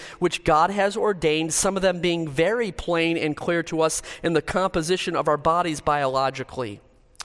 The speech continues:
Furthermore, the word submit there in Colossians three verse eighteen is in the middle voice.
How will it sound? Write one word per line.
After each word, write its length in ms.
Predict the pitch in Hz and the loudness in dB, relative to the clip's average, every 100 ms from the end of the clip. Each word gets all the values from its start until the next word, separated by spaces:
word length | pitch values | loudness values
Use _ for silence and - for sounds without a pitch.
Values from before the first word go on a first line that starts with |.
| - - - | -14 -16 -2
Furthermore, 880 | 202 214 220 208 196 196 208 226 220 - | 4 4 4 2 2 4 4 2 -4 -2
the 80 | 175 | 0
word 300 | 175 196 226 | 4 2 2
submit 540 | - 233 214 165 170 160 | -2 0 2 2 0 0
there 220 | 170 175 | 2 2
in 100 | 180 | 2
Colossians 640 | - 160 160 170 - 175 - | 0 2 4 2 0 -6 -4
three 220 | 175 170 | -2 0
verse 240 | 160 156 | -2 -2
eighteen 520 | 151 156 - 190 170 156 - - | -2 -2 -2 -2 -2 -2 -10 -2
is 240 | 175 170 | 0 2
in 120 | 180 | 0
the 80 | 165 | 0
middle 340 | 165 170 214 | 0 2 0
voice. 640 | 196 196 190 92 - - | 0 0 0 -2 -4 -6